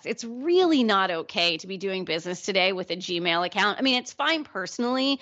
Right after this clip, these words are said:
but you need to have a branded email when you reach out. It's the number one way that you communicate, and yet you're constantly not branding yourself when you do that. And then the third one is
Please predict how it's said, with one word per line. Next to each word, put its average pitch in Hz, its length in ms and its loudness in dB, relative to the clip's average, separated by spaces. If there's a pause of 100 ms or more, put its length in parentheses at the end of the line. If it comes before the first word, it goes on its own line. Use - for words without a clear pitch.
(300)
but 269 140 4
you 277 200 4
need 330 200 6
to 320 140 0
have 233 240 0
a 220 80 0
branded 196 600 -2
email 180 320 0
when 180 120 -4
you 170 100 -4
reach 170 240 -6
out. 160 160 2
It's - 120 -12
the 226 80 -2
number 262 360 2
one 269 320 0
way 180 380 2
that 185 160 -2
you 202 160 -6
communicate, 208 800 0 (320)
and 240 160 4
yet 214 240 4
you're 208 140 -2
constantly 226 760 -2
not 180 320 -2
branding 175 420 -4
yourself 147 440 -2
when 175 120 -6
you 175 120 -4
do 151 180 -6
that. 220 360 2 (380)
And 269 160 6
then 311 200 4
the 311 100 0
third 302 340 -4
one 320 220 0
is 247 480 -2